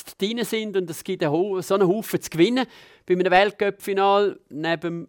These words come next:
Rennen mit dem Podest, äh, wo, ja, wie bei jedem anderen Rennen natürlich auch Podestplätze gibt, wo es Preisgeld gibt, plus die Kugeln dazu. Man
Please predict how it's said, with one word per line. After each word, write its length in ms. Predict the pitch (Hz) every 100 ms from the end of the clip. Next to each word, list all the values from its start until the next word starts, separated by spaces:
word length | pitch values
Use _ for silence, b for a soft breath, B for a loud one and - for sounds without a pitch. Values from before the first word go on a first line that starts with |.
| _
Rennen 500 | 147 151 170 180 180
mit 140 | 175 165
dem 140 | 160
Podest, 720 | - 165 160 180 - - -
äh, 360 | 170 160 160 160 -
wo, 520 | - 143 143 143 139
ja, 220 | 139 139 180
wie 120 | 151
bei 100 | 143
jedem 240 | 143 139 135
anderen 320 | 147 156 160
Rennen 260 | 151 156 156
natürlich 420 | 147 143 143 127
auch 200 | 135 147
Podestplätze 600 | 160 160 156 - 165 -
gibt, 140 | 170
wo 60 | 151
es 100 | -
Preisgeld 480 | 165 160 - 160 151
gibt, 180 | 170
plus 260 | - 170 -
die 100 | 147
Kugeln 340 | - 160 160
dazu. 320 | 135 135 -
Man 60 | 156